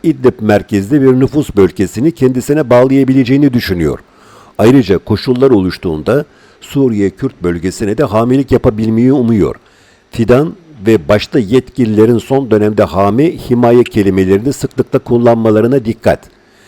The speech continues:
Yeni açılım, Türkiye'yi Kürtlerle genişletme amacı, Ahmet Türk'ün "Irak ve Suriye Kürtleri tıpkı Osmanlı'daki gibi Türklerle birlikte yaşamak istiyor" sözleri, Öcalan'la yürüttükleri müzakere, o müzakerelerin dış ayağındaki gelişmeler.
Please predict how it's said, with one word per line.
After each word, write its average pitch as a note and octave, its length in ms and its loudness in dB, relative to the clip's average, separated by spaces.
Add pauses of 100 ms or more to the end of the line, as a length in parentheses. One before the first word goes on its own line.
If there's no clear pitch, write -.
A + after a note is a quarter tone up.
(280)
Yeni B2 240 4
açılım, D3+ 480 2 (180)
Türkiye'yi D3+ 440 0
Kürtlerle C#3 520 -2
genişletme B2+ 640 0
amacı, B2 500 -2 (440)
Ahmet A2 420 0
Türk'ün D3 480 -2 (380)
"Irak C3 340 0
ve G#2+ 80 0
Suriye G#2+ 440 0
Kürtleri B2+ 460 -2
tıpkı - 360 -2
Osmanlı'daki C#3 800 0
gibi B2+ 280 0
Türklerle C#3 540 0
birlikte C3 340 0
yaşamak C#3 520 -2
istiyor" B2 380 0
sözleri, E2+ 580 -2 (560)
Öcalan'la C3 500 4
yürüttükleri C3+ 680 2
müzakere, G2+ 720 0 (420)
o D#3+ 100 2
müzakerelerin B2 1000 4
dış D#3 180 2
ayağındaki A2+ 520 2
gelişmeler. G2 560 -2